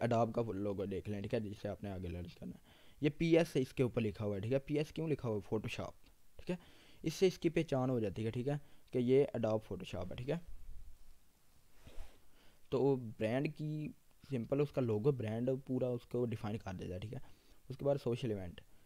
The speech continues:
मतलब कि आपके जो उस, उसके अंदर इवेंट्स हैं उनको आपने इस तरह से design करना है कि updated रहें, ठीक है। उसके बाद tool for convey <laughs> basically, मतलब कि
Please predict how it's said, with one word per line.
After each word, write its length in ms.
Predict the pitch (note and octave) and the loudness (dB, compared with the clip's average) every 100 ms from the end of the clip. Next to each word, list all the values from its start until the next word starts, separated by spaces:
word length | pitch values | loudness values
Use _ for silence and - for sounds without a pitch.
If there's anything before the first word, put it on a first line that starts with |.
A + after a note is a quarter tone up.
| - - | -18 -4
मतलब 200 | A#2 C3 | 0 2
कि 60 | |
आपके 260 | C3 B2 C3 | 4 2 0
जो 140 | B2 | 0
उस, 160 | B2+ - - | -2 -4 -12
उसके 400 | C3+ - C3 A#2+ | -12 -4 0 2
अंदर 340 | A#2+ A2+ A2 A#2 | 0 0 0 0
इवेंट्स 920 | A2+ - - - - G2 B2+ C#3 A#2+ | -2 -6 -16 -14 -10 -6 -4 -2 -4
हैं 200 | G#2 A2 - - - | -4 -8 -16 -20 -6
उनको 300 | B2+ C3+ C#3 | -4 4 6
आपने 280 | C3 C3+ C3+ | 6 4 -2
इस 120 | - | 0
तरह 140 | D3 D3 | 0 0
से 140 | C#3 | 0
design 280 | A#2 G#2+ A#2 | 0 -2 -2
करना 260 | B2+ A2+ | -2 -2
है 60 | A#2+ | -2
कि 220 | - B2 - - | 0 -2 -2 -6
updated 520 | B2 C3 A2+ A2 G2 | -4 0 0 0 -4
रहें, 240 | G2 G2+ | -4 -6
ठीक 140 | G#2+ C3+ | -6 -8
है। 80 | C#3+ - - - - | -8 -12 -16 -12 -12
उसके 180 | A#2+ C3 | -4 -2
बाद 300 | B2 A#2 A#2 - - - | 2 2 0 -6 -16 -2
tool 220 | B2 B2+ | 0 2
for 160 | C3+ A#2+ | 0 -2
convey 320 | - A2 G#2 | -2 -2 -2
<laughs> 1200 | G#2+ G#2+ - - - - - - - - - - | -2 12 12 12 8 6 2 -6 -10 -20 -20 -2
basically, 360 | G#2+ G#2+ G#2+ F2+ - - - - - - | 0 0 -2 -6 -8 -18 -18 -16 -12 -4
मतलब 240 | A#2 C3 | 0 0
कि 200 | C#3+ C#3 | 0 -2